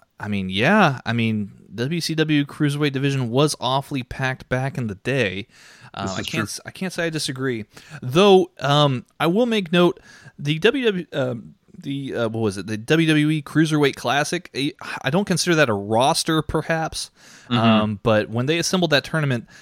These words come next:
Speaker 1: I mean, the, you had guys like T J P, Kota Ibushi, Zack Sabre Junior. Um, you, you had a lot of big names there. Um,
Speaker 2: Mm-hmm.
Speaker 1: Gran Metalik, uh, who is still in W W E at this point.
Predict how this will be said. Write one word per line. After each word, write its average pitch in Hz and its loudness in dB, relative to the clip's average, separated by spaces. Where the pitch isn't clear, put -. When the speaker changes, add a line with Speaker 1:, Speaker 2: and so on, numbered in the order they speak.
Speaker 1:
I - -10
mean, 113 -2
the, 120 -4
you 120 -6
had 127 -4
guys 127 2
like 117 0
T 147 -6
J 135 2
P, 127 0
Kota 135 2
Ibushi, 120 0
Zack 113 -2
Sabre 131 -4
Junior. 117 -2
Um, 101 -2
you, 104 -12
you 117 -6
had 135 -2
a 123 0
lot 123 0
of 117 0
big 135 2
names 123 -2
there. 101 -4
Um, 98 -4
Speaker 2:
Mm-hmm. 110 -4
Speaker 1:
Gran 127 4
Metalik, 120 2
uh, 101 -2
who 117 -2
is 107 -2
still 120 -2
in 113 -4
W 113 0
W 110 -2
E 113 0
at 101 -6
this - -10
point. 110 -4